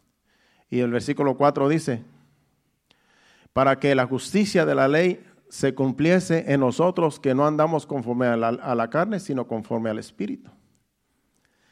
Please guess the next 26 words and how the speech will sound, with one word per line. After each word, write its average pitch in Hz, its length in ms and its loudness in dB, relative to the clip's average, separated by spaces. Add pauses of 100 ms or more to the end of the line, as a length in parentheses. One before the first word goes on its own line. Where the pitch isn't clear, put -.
(200)
Así 147 240 0
como 160 240 2
Jesucristo 160 960 0 (140)
murió 131 300 2
sin 143 220 0
pecado, 160 640 0 (260)
ya 143 140 4
Jesucristo 151 720 -2
nos 139 240 -2
justificó 131 680 -2
en 127 220 -2
Él. 165 280 0 (320)
Ahora 135 680 2
nosotros, 147 720 0 (340)
así 104 260 -6
como 151 220 -2
Jesucristo 139 760 -2 (460)
no 151 220 4
pecó, 160 320 2
nosotros 139 320 -2
también 143 420 0 (300)
nos 143 280 0
podemos 135 360 0
abstener 131 400 0
de 143 100 -2
pecado 156 540 0